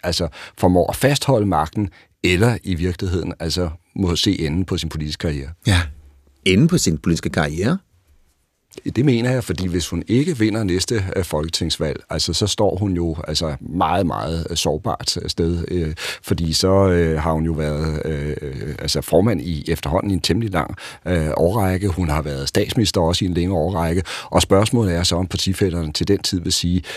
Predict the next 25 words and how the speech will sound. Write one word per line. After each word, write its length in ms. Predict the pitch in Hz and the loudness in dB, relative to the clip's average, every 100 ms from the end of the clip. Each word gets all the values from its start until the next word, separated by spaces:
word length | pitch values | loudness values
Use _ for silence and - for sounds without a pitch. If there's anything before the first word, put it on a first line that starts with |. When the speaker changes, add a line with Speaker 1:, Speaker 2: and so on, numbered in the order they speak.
| - - | -12 -4
Speaker 1:
"Jamen, 360 | 95 85 82 - | 2 4 4 0
altså, 180 | - 90 | 0 0
vil, 280 | 85 90 82 | 2 2 2
vil, 200 | - 95 | 2 2
vil 80 | 104 | 4
hun 160 | 90 107 | 4 2
kunne 160 | - | -2
bringe 360 | 104 87 85 87 | 0 0 0 0
os 340 | 85 82 - | 0 0 0
i, 400 | 95 87 80 80 | -2 -2 -2 -2
i 60 | 85 | -2
regering 540 | 80 80 123 101 85 | 0 2 2 2 -2
i, 120 | 87 82 95 | -4 -2 -2
igen, 300 | 95 95 104 | 2 2 2
eller 240 | 110 92 85 | 0 0 0
vil 160 | 80 | -2
det 100 | 82 | -2
være 240 | 78 80 80 - - - | -2 -2 -4 -8 -14 -2
nu, 240 | 101 110 104 | 2 4 4
hvor 160 | 110 80 | 0 0
vi 100 | 90 | 0
skal 180 | - 95 | -2 0
se, 320 | 104 85 87 95 | 2 0 -2 -2
øh, 140 | 85 80 | 0 0
efter, 440 | 82 - 101 92 | -2 0 2 2